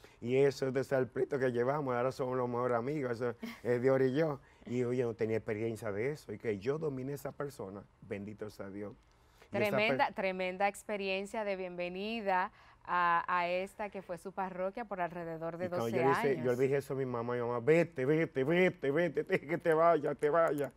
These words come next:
Speaker 1: Yo, "No, voy a seguir, mamá, voy a seguir". Y ahí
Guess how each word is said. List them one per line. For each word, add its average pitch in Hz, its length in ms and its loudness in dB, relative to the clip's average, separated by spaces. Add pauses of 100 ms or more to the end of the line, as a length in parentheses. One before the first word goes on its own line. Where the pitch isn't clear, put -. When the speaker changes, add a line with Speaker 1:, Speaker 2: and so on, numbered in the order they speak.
(140)
Speaker 1:
Yo, 113 120 -6
"No, 120 240 -2
voy 117 200 0
a 131 80 -2
seguir, 113 340 -4
mamá, 110 180 -2
voy 113 120 -4
a 113 40 -4
seguir". 107 380 -16 (420)
Y 120 180 -2
ahí 127 480 0